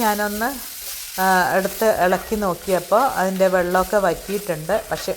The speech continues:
ഉരുളക്കിഴങ്ങ് വെന്തതായിട്ട് എനിക്ക് തോന്നിയില്ല. ഒന്ന് അതെടുത്ത് ടേസ്റ്റ് നോക്കാം. അപ്പോൾ ഉരുളക്കിഴങ്ങ് വെന്തിട്ടില്ല. അപ്പോൾ എന്ത് ചെയ്യാം, നമുക്ക് അതിലേക്ക് ശകലം ഒന്ന് വെള്ളം ഒന്ന് കുടഞ്ഞു കൊടുക്കാം. വെള്ളം ഒഴിക്കുമ്പോൾ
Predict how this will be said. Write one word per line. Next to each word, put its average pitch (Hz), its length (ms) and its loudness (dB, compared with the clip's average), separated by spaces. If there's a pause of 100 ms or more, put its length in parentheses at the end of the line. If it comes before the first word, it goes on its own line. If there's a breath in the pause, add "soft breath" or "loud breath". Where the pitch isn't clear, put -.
(120)
ഉരുളക്കിഴങ്ങ് 196 720 0 (220)
വെന്തതായിട്ട് 180 680 2
എനിക്ക് - 360 -10
തോന്നിയില്ല. 160 460 -4 (960 loud breath)
ഒന്ന് 254 180 4
അതെടുത്ത് 226 340 2 (100)
ടേസ്റ്റ് 190 440 -2
നോക്കാം. 151 380 0 (1400 loud breath)
അപ്പോൾ 208 220 4 (160)
ഉരുളക്കിഴങ്ങ് 220 720 0 (760 loud breath)
വെന്തിട്ടില്ല. 185 640 2 (640 loud breath)
അപ്പോൾ 226 220 2
എന്ത് 247 140 2
ചെയ്യാം, 226 280 4
നമുക്ക് 202 240 -2 (100)
അതിലേക്ക് 196 480 -2
ശകലം 226 560 2
ഒന്ന് 196 160 -2 (100)
വെള്ളം 180 320 2
ഒന്ന് 190 200 -2
കുടഞ്ഞു 175 380 0
കൊടുക്കാം. 160 340 -2 (1500 loud breath)
വെള്ളം 214 220 6
ഒഴിക്കുമ്പോൾ 208 380 0